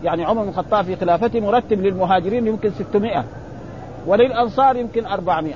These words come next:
حتى جاء له، جاءه ولده، نعم، ع-، عبد الله بن عمر، وقال: "أنت تعطي الحسن والحسين ما هم من المهاجرين، وأنا تعطيني أقل، ليش؟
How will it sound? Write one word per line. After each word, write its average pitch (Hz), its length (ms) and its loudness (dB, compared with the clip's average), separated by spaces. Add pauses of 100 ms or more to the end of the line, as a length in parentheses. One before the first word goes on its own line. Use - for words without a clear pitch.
حتى 220 300 2
جاء 247 220 6
له، 208 240 -2 (420)
جاءه 214 280 2
ولده، 202 400 2 (360)
نعم، 175 360 0 (300)
ع-، 170 220 0 (120)
عبد 160 160 -6
الله 208 220 2
بن 185 120 -4
عمر، 247 320 2
وقال: 220 320 0
"أنت 214 200 -2
تعطي 220 340 0
الحسن 226 400 -2
والحسين 208 560 0
ما 247 180 4
هم 240 60 2
من 220 80 0
المهاجرين، 165 580 0 (480)
وأنا 294 240 2
تعطيني 247 520 0
أقل، 175 220 2 (180)
ليش؟ 208 240 4